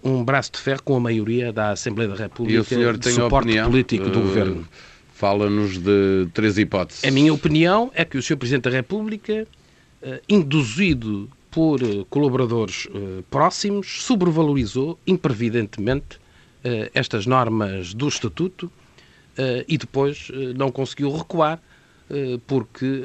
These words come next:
Speaker 1: a sua posição foi, eh, extrapolada pela generalidade da opinião pública e publicada para um plano político, eh, mais vasto. Eh, o que lamento, porque isso resultou também, eh, em prejuízo do Estatuto dos Açores.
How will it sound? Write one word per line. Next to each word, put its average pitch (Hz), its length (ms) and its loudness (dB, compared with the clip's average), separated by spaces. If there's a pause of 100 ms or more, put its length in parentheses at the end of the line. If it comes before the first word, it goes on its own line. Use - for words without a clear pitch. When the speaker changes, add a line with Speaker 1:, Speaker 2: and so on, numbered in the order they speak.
(100)
Speaker 1:
a 110 40 -2
sua 127 200 -2
posição 123 640 -2
foi, 143 480 -2
eh, 104 360 -8
extrapolada 135 1200 0
pela 113 200 -4
generalidade 110 760 0
da 107 100 -6
opinião 110 300 -4
pública 127 440 0
e 101 140 -2
publicada 120 720 -2
para 117 180 -4
um 113 100 -2
plano 120 300 -2
político, - 640 -6
eh, 95 500 -10
mais 110 280 -4
vasto. - 360 -16 (800)
Eh, 95 420 -8
o 120 140 -2
que 139 180 -6
lamento, 160 800 0
porque 165 320 -6
isso 135 300 -6
resultou 113 460 -2
também, 117 360 0 (560)
eh, 107 360 -4
em 123 100 0
prejuízo 123 840 -6
do 120 160 -2
Estatuto 139 500 -6
dos 156 100 -2
Açores. 139 380 -2